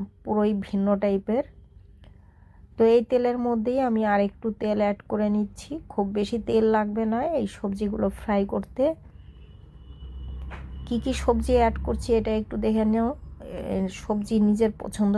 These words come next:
মতো অ্যাড করতে পারবে যারা সবজি পছন্দ করো খেতে।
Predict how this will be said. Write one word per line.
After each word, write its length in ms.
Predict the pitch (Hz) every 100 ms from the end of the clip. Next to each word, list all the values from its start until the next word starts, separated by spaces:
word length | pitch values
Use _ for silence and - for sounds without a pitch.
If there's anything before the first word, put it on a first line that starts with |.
| 208
মতো 180 | 208 208 202
অ্যাড 180 | 202 - -
করতে 240 | 214 214 196
পারবে 340 | - 190 208 262 311 - - - - - -
যারা 200 | 208 202 196 -
সবজি 340 | - 208 214 214
পছন্দ 340 | - - 208 202 202
করো 180 | 202 202 196
খেতে। 300 | - 208 220